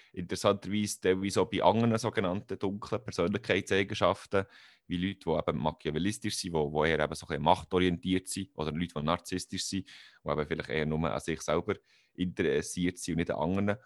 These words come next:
Und, ähm, eben, teilweise finde ich die, die Unterscheidung sehr fruchtbar, eben, dass, dass vielleicht die,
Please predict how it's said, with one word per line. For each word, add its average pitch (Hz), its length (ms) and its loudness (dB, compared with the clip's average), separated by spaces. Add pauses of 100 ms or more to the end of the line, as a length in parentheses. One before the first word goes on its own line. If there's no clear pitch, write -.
(520)
Und, 80 340 -4
ähm, 76 320 4
eben, 98 220 6 (480)
teilweise 117 320 4
finde 95 180 2
ich 90 60 -6
die, 87 260 -2
die 80 460 -2 (320)
Unterscheidung 101 480 0 (140)
sehr 104 140 2
fruchtbar, 143 640 0 (220)
eben, 80 200 -2
dass, - 220 -6
dass - 140 -10
vielleicht - 280 -8
die, 85 280 -4